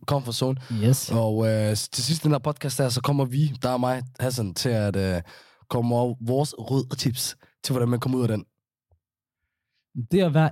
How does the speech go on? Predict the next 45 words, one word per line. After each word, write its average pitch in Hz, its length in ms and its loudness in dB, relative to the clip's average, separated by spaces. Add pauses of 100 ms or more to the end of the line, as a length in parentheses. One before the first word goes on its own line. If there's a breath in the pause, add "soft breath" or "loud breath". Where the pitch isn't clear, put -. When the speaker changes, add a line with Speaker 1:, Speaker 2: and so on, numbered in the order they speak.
Speaker 2:
inde 185 180 6
i 170 40 6
sin 131 240 2
comfort 147 400 0
zone, 120 340 0
det 151 100 4
er 143 100 2
jo 135 60 4
nemlig, 131 340 4
når 123 120 4
man 117 240 2
er 123 160 2
inde 131 240 4
i - 20 2
sig 117 180 -2
selv, 131 360 2
når 120 120 4
man 117 260 2
er, 117 220 0
ikke, 131 280 4
men 131 120 6
når 127 60 6
man 117 120 6
er 117 40 6
tryg, 165 360 2 (640)
øh, 120 300 2
og 120 80 2
når 113 100 4
man 117 260 4
ikke 135 220 -2
rigtig 139 220 0
mærker, 135 340 2
du 131 140 -4
ved, 123 160 2
det 135 120 2
der 131 80 4
pres, - 640 -4
og 123 100 0
man 123 120 4
ikke 135 140 -2
tør - 200 0
at 156 100 4
hoppe 120 200 -2
ud 156 180 6
i, 110 380 2